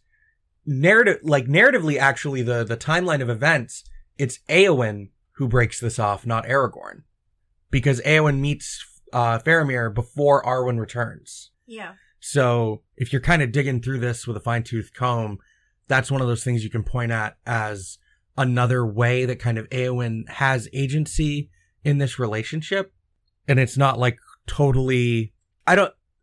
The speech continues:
Speaker 1: I feel like that underlines that Eowyn always had a measure of control and wasn't just, like, swept away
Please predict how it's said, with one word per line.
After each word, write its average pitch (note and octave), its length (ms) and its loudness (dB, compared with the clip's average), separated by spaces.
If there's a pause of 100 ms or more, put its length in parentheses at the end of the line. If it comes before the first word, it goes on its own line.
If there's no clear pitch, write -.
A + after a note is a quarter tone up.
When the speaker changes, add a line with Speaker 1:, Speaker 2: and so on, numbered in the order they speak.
(140)
Speaker 1:
I E3 120 4
feel F#3+ 240 2
like G3 180 4
that D#3+ 200 2
underlines D3+ 680 0
that C#3 120 -4
Eowyn B2+ 440 -2
always A#2 300 -2
had A#2+ 200 4
a A2+ 40 0
measure A2+ 320 -4
of G#2+ 100 -8
control G#2+ 560 -8 (600)
and A#2+ 160 -2
wasn't A2+ 320 -2
just, A#2 220 -4
like, A2 200 -4
swept - 400 -6
away G#2+ 480 -6